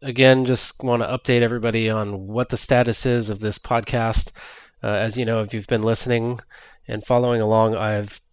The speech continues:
kinda been contemplating what to do with this thing. Uh, it's becoming,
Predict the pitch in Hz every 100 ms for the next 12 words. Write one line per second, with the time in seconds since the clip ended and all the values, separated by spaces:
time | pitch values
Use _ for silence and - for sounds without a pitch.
0 | - 151 143 139 131 143 135 139 123 135
1 | 131 123 117 123 143 139 127 127 120 120
2 | - 127 120 120 117 - - - - _
3 | - - 76 117 - - 131 - 156 160
4 | 156 147